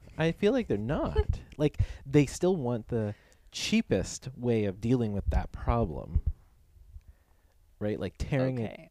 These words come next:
Speaker 2: I don't wanna get into the
Speaker 1: Yeah.
Speaker 2: gardener
Speaker 1: No, I
Speaker 2: issue.
Speaker 1: think, uh, to me, it's the same thi-, it's, it is the same problem. Like, no one wants to spend money on things like that.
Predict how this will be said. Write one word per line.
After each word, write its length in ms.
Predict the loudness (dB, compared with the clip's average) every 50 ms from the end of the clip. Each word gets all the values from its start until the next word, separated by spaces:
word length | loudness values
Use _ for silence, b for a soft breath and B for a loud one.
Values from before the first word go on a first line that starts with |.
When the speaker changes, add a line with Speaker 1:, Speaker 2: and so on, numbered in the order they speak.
| _ -12
Speaker 2:
I 140 | -10 -10 -8
don't 240 | -8 -10 -10 -10 -12
wanna 300 | -12 -14 -14 -14 -16 -16
get 200 | -14 -12 -12 -12
into 200 | -12 -14 -16 -16
the 160 | -14 -12 -12
Speaker 1:
Yeah. 60 | -10 -8
Speaker 2:
gardener 280 | -8 -10 -10 -12 B -18 B B B 0 4
Speaker 1:
No, 60 | 4
I 80 | 6 6
Speaker 2:
issue. 80 | 6 4
Speaker 1:
think, 200 | 2 0 0 -4
uh, 140 | -4 -4
to 160 | -4 -2 0 0
me, 200 | 2 2 2 2
it's 180 | 0 -2 -4 -8
the 80 | -8
same 340 | -8 -4 -4 -4 -4 -4 -4
thi-, 160 | -4 -6 -6 -4
it's, 300 | -6 -6 -8 -8 -16 -10 -6
it 100 | -4 -2
is 200 | -2 -2 -2 -4
the 80 | -6 -8
same 240 | -6 -6 -8 -8 -6
problem. 340 | -6 -4 -4 -4 -6 -8
Like, 140 | -12 -10 -8
no 160 | -6 -6 -4
one 220 | -4 -4 -6 -6 -6
wants 260 | -6 -6 -8 -10 -12
to 180 | -10 -6 -4 -4 -4 -6 -14 -14
spend 420 | -20 -14 -6 -4 -4 -2 -2 -2
money 220 | -4 -4 -4 -4 -6
on 160 | -6 -8 -10
things 400 | -10 -10 -10 -10 -10 -12 -12 -12
like 260 | -12 -12 -14 -14 -18 -20 -20 -20 -18 -16
that. 340 | -14 -14 -14 -16 -18 -20